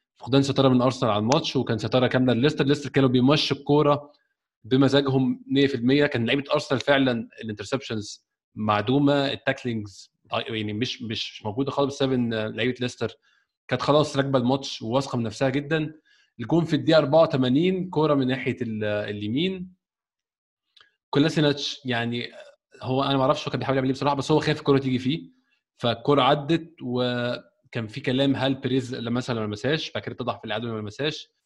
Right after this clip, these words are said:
ووصلت، كان أنا شايف، أنا طول عمري بنتقد مصطفي، وشايف إن مصطفي مدافع، يعني، قلل مستوى أرسنال شوية، بس في الكورة دي بصراحة الكورة كانت سريعة جدا،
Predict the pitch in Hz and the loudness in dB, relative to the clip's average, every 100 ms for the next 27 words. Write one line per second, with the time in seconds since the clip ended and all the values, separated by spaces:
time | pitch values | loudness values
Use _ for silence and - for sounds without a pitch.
0 | _ _ _ _ _ - 127 135 127 143 | _ _ _ _ _ -4 2 4 4 2
1 | 156 147 - _ _ - 147 147 165 160 | 0 -4 -4 _ _ -2 0 2 2 2
2 | 143 165 160 151 151 139 139 143 160 139 | 4 2 2 2 2 2 2 0 2 0
3 | 123 160 135 - 160 160 131 135 139 120 | 0 -2 -2 0 -2 -2 -4 -4 -2 -6
4 | 107 139 135 131 113 117 127 - 107 104 | -2 -4 -2 -4 -2 -4 -2 -2 -2 -4
5 | 110 110 117 151 139 123 - 127 123 - | -8 -6 -4 0 0 0 0 -2 -2 -8
6 | 107 135 143 151 - - 151 147 139 139 | -4 -2 0 -2 -4 -4 -2 0 0 0
7 | 131 143 123 - 131 131 139 160 | 0 -4 -4 -2 -2 -2 -4 -8